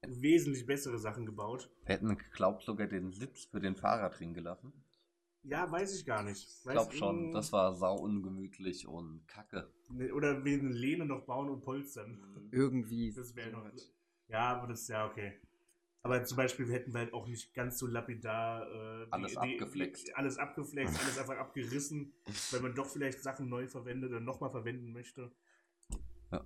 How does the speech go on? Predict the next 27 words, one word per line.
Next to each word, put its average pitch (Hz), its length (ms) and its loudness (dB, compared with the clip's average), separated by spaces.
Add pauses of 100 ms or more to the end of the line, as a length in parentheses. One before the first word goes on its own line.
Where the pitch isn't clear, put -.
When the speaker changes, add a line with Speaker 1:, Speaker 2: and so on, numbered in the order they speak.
(120)
Speaker 2:
und 95 220 4
nicht - 180 2
irgendeiner 104 720 6
dann 90 520 2
stundenlang 95 640 4
dasteht, 101 520 6
um 95 180 2
wieder 87 220 0
das 87 180 -2
Bremslicht 113 640 2
und 95 140 -2
das 95 200 -2
Rücklicht - 640 -2
wieder 87 360 4
in 82 160 0
Gang 127 240 4
zu 151 100 2
Speaker 3:
<laughs> - 0 -
Speaker 2:
bringen. 139 400 10
Speaker 1:
Ich 135 140 4
weiß 113 180 4
gar 113 100 2
nicht, 104 200 -2
wen 107 100 2
du 107 80 0
meinst, 101 300 -4
Sabat. 98 240 -14